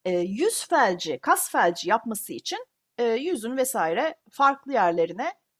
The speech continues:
e, enjekte edilmesi. Botoks aslında bir marka ama bu işin tamamını, şimdi bir şey adı var, kimyasal adı var ama zorlayıp kendimi söyleyemeyeceğim. Herkes botoks diyor, biz de botoks diyoruz.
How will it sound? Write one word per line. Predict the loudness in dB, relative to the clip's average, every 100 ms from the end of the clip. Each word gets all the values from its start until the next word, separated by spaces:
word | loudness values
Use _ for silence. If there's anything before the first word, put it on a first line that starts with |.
| _ _ _
e, | -8
enjekte | 0 2 2 0 0 -4
edilmesi. | -4 -8 -8 -8 -10 _ _ _ _ _
Botoks | -2 0 0 0
aslında | 0 0 0 -2 -2
bir | -2
marka | 2 2 2 -4 -6 -6 _ _ _ _
ama | 0 0 -2
bu |
işin | -2 -2 -4
tamamını, | -2 -2 0 -2 -4 -8
şimdi | -8 -10
bir | -12 _ -8
şey | -4 -2
adı | -2 -2
var, | -2
kimyasal | -2 -6 -6 -6 -10
adı | -8
var | -6
ama | -8 -10 -12 -8
zorlayıp | -4 -4 -6 -6
kendimi | -8 -8 -10
söyleyemeyeceğim. | -10 -8 -8 -8 -8 -8 -4
Herkes | -4 -4 -10
botoks | -10 -14 -18 -14
diyor, | -12 -10
biz | -10
de | -8
botoks | -8 -10 -18 -20
diyoruz. | -12 -12